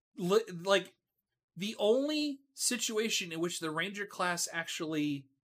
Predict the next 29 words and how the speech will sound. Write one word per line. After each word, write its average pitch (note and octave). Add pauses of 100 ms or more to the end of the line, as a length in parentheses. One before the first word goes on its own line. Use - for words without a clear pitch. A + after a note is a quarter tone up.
(460)
f-, -
like, D3 (960)
fills G3+
out F3
what E3
they're D3+
meant C#3
to -
do, D3+ (1040)
they D#3+
do F#3 (160)
everything E3+
so F3
well C#3+
that C3 (340)
the D3
D D#3
M D#3 (100)
can't D#3+ (120)
really D3+ (520)
challenge D#3+
the B2+
party D3+ (220)
at D3
all. A#2+ (420)
Because D#3
the D3+
ranger's D#3
like, C#3